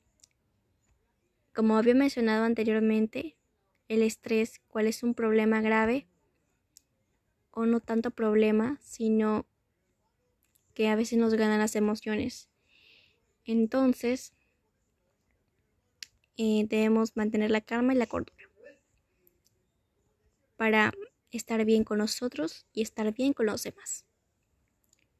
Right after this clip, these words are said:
Es entonces que debemos poner de nuestra parte para obtener estos beneficios, tomando en cuenta que estas actividades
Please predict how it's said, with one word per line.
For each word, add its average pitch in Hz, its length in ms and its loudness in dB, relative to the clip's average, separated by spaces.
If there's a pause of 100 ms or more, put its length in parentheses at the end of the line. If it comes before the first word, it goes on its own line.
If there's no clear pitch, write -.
(680)
Es 254 160 -4
entonces 277 400 2
que 254 100 0
debemos 233 320 4
poner 220 380 0
de 233 100 0
nuestra 220 260 -2
parte 220 400 -6
para 220 260 0
obtener 214 600 0
estos 233 340 -6
beneficios, 233 1000 -2 (640)
tomando 226 360 2
en 262 80 2
cuenta 254 360 -2
que 226 140 -4
estas 247 260 -10
actividades 226 960 0